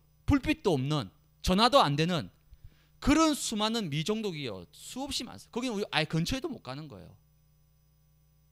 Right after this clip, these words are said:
그러니까 육신을 가진 우리는 다 갈 수가 없기 때문에 그래서 뭐라고요? 가지 못하더라도 이삼칠을 가슴에 품고 영적으로 움직일 수 있는 영적 통신망의 파수꾼이 되라는 겁니다.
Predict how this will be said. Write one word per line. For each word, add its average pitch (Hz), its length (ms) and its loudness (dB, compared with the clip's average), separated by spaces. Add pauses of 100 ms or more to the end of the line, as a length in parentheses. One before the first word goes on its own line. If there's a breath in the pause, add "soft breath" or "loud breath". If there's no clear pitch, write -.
(120)
그러니까 185 220 4
육신을 262 320 2
가진 208 220 2
우리는 202 240 2
다 180 220 -2
갈 240 180 6
수가 240 220 -2
없기 - 200 -2
때문에 190 280 0
그래서 262 320 -2
뭐라고요? 185 580 2 (340 loud breath)
가지 254 380 6
못하더라도 196 960 0 (200 loud breath)
이삼칠을 226 640 4
가슴에 220 460 2
품고 262 640 10 (160 soft breath)
영적으로 254 440 4
움직일 220 460 2
수 190 120 -4
있는 170 320 0 (200 loud breath)
영적 254 460 4
통신망의 262 720 2 (480)
파수꾼이 - 520 -8
되라는 120 300 -10
겁니다. 147 100 -20